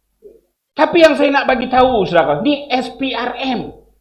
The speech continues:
Serbu, serbu, serbu. Ambil dokumen, S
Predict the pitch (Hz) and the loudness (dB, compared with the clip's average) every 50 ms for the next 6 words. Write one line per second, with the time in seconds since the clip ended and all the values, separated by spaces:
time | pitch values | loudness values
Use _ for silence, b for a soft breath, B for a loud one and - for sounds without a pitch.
0 | _ _ _ _ _ _ - - 247 302 311 311 302 254 185 127 151 - - - | _ _ _ _ _ _ -10 -2 -2 -2 0 0 -2 -2 -2 -4 -6 -10 -16 -10
1 | - 254 285 320 320 302 247 175 147 - - - - - 233 294 294 285 233 202 | -8 -2 -2 0 0 0 -2 -2 -4 -8 -14 -16 -10 -4 -2 -2 0 0 -2 -2
2 | 220 180 - - - - _ _ _ _ _ _ _ _ _ _ _ _ _ 226 | -4 -6 -12 -16 -20 -20 _ _ _ _ _ _ _ _ _ _ _ _ _ 2
3 | 269 277 269 302 269 240 226 262 262 - 285 285 302 302 277 247 - - - - | 2 2 2 0 -2 4 4 4 4 4 0 0 2 2 2 2 0 -4 -10 -2
4 | - 226 240 | 2 2 2